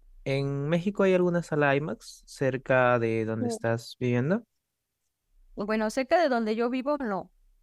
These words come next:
Speaker 2: Eh, de hecho, son pocas las salas imax que hay, pero son perfectas en, en realidad. Más bien podría decir que son espectaculares, pero, eh, de que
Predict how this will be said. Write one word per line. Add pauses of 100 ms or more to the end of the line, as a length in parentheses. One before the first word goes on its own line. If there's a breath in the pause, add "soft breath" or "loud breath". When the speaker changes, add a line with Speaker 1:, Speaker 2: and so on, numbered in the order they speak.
(180)
Speaker 2:
Eh,
de
hecho,
son
pocas
las
salas (220)
imax (160)
que
hay, (400)
pero
son
perfectas
en,
en
realidad. (320)
Más
bien (100)
podría
decir
que
son
espectaculares,
pero, (380)
eh,
de
que